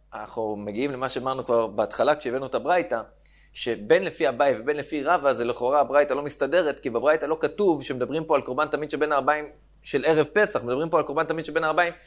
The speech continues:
של שבת רגילה, לכאורה. לכן מתקיף לה רבא בר אולה, מידי כסדרו בחול, כך סדרו בשבת בערב הפסח, דברי רבי ישמעאל קטני. לא כתוב בדעתו של רבי ישמעאל שהוא מדבר פה על ערב פסח, על שב-, על ערב פסח שחל בשבת.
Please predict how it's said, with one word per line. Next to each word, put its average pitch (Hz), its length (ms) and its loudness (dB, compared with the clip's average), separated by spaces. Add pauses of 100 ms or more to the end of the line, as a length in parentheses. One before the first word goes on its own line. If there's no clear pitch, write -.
(140)
של 156 160 0
שבת 165 320 4
רגילה, 180 380 4 (100)
לכאורה. 120 380 -2 (300)
לכן 196 200 0
מתקיף - 340 -6
לה 180 80 2
רבא 170 200 4
בר 151 140 4
אולה, 139 340 2
מידי 170 320 -4
כסדרו 139 440 0
בחול, 160 360 4 (360)
כך 214 140 0
סדרו 160 280 0
בשבת 156 440 0
בערב 156 280 -2
הפסח, 160 340 -2
דברי 131 420 0
רבי 139 180 0
ישמעאל 143 360 -2
קטני. 165 520 0 (360)
לא 196 140 4
כתוב 254 220 4
בדעתו 185 400 2
של 196 100 -2
רבי 170 200 0
ישמעאל 175 320 0
שהוא 170 120 -6
מדבר 147 340 4
פה 131 320 -2 (880)
על 156 220 2
ערב 135 440 2
פסח, 220 480 0
על 123 100 0
שב-, 127 160 -4
על 131 200 0
ערב 151 160 2
פסח 156 260 0
שחל 160 200 2
בשבת. 196 400 4